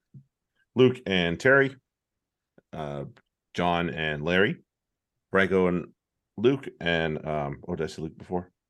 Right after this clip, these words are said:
I said, I meant Stuart and Terry. Sorry, my fault. Totally, totally botched that. Huh, first mistake today. Um, Franco and Luke. There we go. And then,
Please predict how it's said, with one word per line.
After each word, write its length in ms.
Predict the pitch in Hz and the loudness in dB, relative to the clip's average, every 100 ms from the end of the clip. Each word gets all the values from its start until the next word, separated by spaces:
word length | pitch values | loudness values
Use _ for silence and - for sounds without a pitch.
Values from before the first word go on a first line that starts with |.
| _ _ _ _ - | _ _ _ _ -12
I 60 | |
said, 200 | - - - | -12 -10 -4
I 60 | |
meant 140 | 92 82 | -2 -2
Stuart 320 | - 85 - | -2 -2 -4
and 160 | 76 - | -10 -4
Terry. 260 | 80 76 | -2 -2
Sorry, 320 | - 87 82 - - _ _ - | 0 0 0 -4 -20 _ _ -16
my 100 | - | -12
fault. 340 | - 82 - - _ _ _ | -4 -4 -4 -20 _ _ _
Totally, 260 | - 82 73 - - | -6 -2 -2 -6 -8
totally 160 | 156 95 | -6 -4
botched 220 | 62 - | -8 -10
that. 160 | - - - | -12 -12 -6
Huh, 220 | 117 110 - | -4 -4 -4
first 220 | 95 - | -4 -2
mistake 260 | 87 85 - | -6 -6 -6
today. 200 | 73 67 _ - - _ | -10 -10 _ -20 -20 _
Um, 400 | - 82 78 76 _ _ _ _ - | -2 0 -2 -8 _ _ _ _ -2
Franco 340 | 101 98 92 | 0 2 0
and 100 | 82 | 0
Luke. 220 | 80 78 - | -4 -6 -2
There 180 | 85 73 | 0 0
we 80 | |
go. 200 | 71 71 - | -2 -6 -6
And 140 | 85 | -4
then, 300 | 80 78 73 | -4 -4 -6